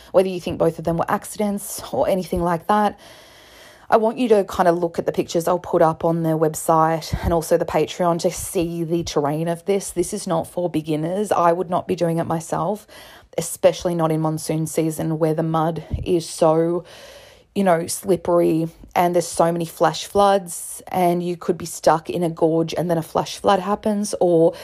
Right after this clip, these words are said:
you could be swept into a flooded river and dragged, you know, with all these currents and rips. Yeah, I just, I don't know, but I do believe that the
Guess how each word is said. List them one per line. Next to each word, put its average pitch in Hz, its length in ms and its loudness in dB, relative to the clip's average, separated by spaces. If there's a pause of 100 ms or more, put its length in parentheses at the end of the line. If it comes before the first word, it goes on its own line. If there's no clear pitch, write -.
(240)
you 196 100 -2
could 170 140 -2
be - 80 -8
swept - 680 -2
into 170 640 -2
a 160 40 -6
flooded 170 420 2
river 165 540 2 (180)
and 170 260 0
dragged, 175 720 4
you 185 120 -2
know, 160 200 0
with 170 180 0
all 175 100 2
these 165 220 -2
currents 160 500 0
and 170 160 2
rips. - 380 -2 (840)
Yeah, 175 260 6
I 165 80 2
just, 170 340 -4 (640)
I 208 80 4
don't 196 180 4
know, 175 200 2
but 175 280 4 (340)
I 208 140 6
do 196 240 0
believe 180 400 4
that 165 280 2 (520)
the 175 400 -2